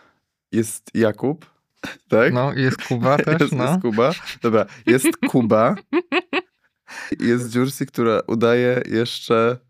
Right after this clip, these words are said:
Speaker 1: draguskę inną? Czy coś
Speaker 2: A,
Speaker 1: nie zrozumiałem?
Speaker 2: dobra.
Speaker 1: Bo
Speaker 2: No,
Speaker 1: to
Speaker 2: ja
Speaker 1: było
Speaker 2: to,
Speaker 1: takie, mm.
Speaker 2: ja to sobie wyobrażam tak, jak jest w Biblii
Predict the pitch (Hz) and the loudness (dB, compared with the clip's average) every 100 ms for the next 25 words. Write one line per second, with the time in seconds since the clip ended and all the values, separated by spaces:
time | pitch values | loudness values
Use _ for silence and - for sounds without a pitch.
0 | _ 117 120 113 117 - - 120 113 123 | _ -2 0 2 0 -2 -2 0 2 2
1 | 131 180 254 208 - - 120 113 135 135 | 2 0 -2 -4 -8 -10 -6 -4 -2 -2
2 | 131 117 107 107 123 120 120 - 135 135 | 0 0 0 0 0 -2 -4 -6 -2 2
3 | 131 143 - 131 - - - 117 107 135 | 2 2 2 0 -2 -14 -6 -2 0 -2
4 | 127 127 135 131 123 131 131 131 131 131 | -4 -4 -4 -2 0 0 0 0 0 0
5 | 135 135 135 131 - 127 135 131 131 131 | -2 -2 -2 -2 -2 -2 -2 0 0 0
6 | 131 | 0